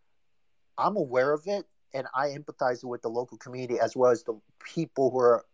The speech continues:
been impacted by it. That is the type of leader that you wanted to have in that room. And unfortunately, we don't have those type of leaders like myself, obviously willing to sit down and have a conversation and, you know, like, put aside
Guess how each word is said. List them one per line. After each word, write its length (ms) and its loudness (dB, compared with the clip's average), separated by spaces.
been 180 -4
impacted 760 -4
by 180 0
it. 160 -14
That 280 10
is 160 -4
the 60 -4
type 180 8
of 100 8
leader 500 4
that 180 2
you 160 -8
wanted 300 -4
to 80 -8
have 340 -4
in 100 -20
that 220 -2
room. 320 -12
And 140 -12
unfortunately, 720 -4
we 220 -2
don't 180 2
have 240 2
those 220 -6
type 180 -4
of 80 -8
leaders 320 -8
like 160 -2
myself, 500 2
obviously 380 -4
willing 300 -8
to 100 -16
sit 240 -6
down 220 -2
and 100 -8
have 160 -2
a 60 -6
conversation 640 -6
and, 320 -8
you 140 2
know, 260 2
like, 240 4
put 140 6
aside 460 6